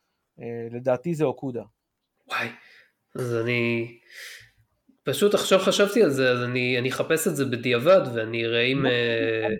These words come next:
Speaker 1: חושב שקראתי על זה באוני-, ב-, באנציקלופדיה, אבל אני צריך לשלוף אותה מ-, מ-,
Speaker 2: אוקיי.
Speaker 1: מ-,
Speaker 2: זה יהיה מגניב אם זה יהיה אוקודה.
Speaker 1: זה בפני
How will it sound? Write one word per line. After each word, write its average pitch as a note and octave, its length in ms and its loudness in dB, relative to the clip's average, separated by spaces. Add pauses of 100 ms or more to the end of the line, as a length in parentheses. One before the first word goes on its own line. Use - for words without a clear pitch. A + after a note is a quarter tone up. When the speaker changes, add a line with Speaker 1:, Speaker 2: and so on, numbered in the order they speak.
Speaker 1:
חושב - 300 -14
שקראתי A3 440 2
על F3+ 120 0
זה E3+ 120 -4
באוני-, D3+ 280 -2
ב-, C3 300 2
באנציקלופדיה, B2+ 960 -2
אבל A#2+ 240 -6
אני A#2+ 100 -12
צריך - 160 -20
לשלוף D#3+ 320 -6
אותה D#3+ 220 -12
מ-, C3 240 -16 (720)
מ-, B2 160 -10
Speaker 2:
אוקיי. B2 260 -4
Speaker 1:
מ-, - 320 -12 (1200)
Speaker 2:
זה C3+ 80 -2
יהיה C#3 140 4
מגניב C#3+ 380 2
אם C3 80 2
זה B2 140 -2
יהיה B2 140 2
אוקודה. A#2 480 -4 (1600)
Speaker 1:
זה D3+ 140 0
בפני B3+ 340 -2